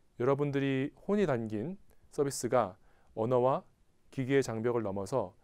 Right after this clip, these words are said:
여러 사용자분들과 만날 수 있기를 기원합니다.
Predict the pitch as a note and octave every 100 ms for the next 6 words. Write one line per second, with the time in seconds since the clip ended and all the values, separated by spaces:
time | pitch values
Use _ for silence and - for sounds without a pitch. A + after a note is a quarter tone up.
0 | - A#2+ C3 E3+ E3+ E3 C3 A#2 G#2 A2+
1 | B2 - - - - G#2 A2 C#3 C3 A#2+
2 | - A2 B2+ D#3 G3 _ _ - A#2 G#2
3 | F#2 F2 F2